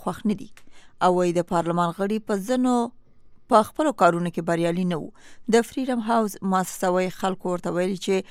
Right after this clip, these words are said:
پارلمان په ځینو برخو کې د اداري فساد سبب هم شوی دی. خو د پارلمان اداري پلاوي دا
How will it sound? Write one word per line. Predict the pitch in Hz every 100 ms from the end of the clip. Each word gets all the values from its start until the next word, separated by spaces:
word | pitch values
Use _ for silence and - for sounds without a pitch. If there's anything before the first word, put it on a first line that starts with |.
| - - -
پارلمان | 196 220 254 254 -
په | 220
ځینو | 196 175
برخو | 175 196
کې | 196 180
د | 170
اداري | 165 165
فساد | 202 190 175
سبب | 180 180 - 240
هم | 214
شوی | - - -
دی. | - - - -
خو | 226 226
د | 240
پارلمان | 233 233 240 214
اداري | 202 196 202 -
پلاوي | 185 180
دا | 175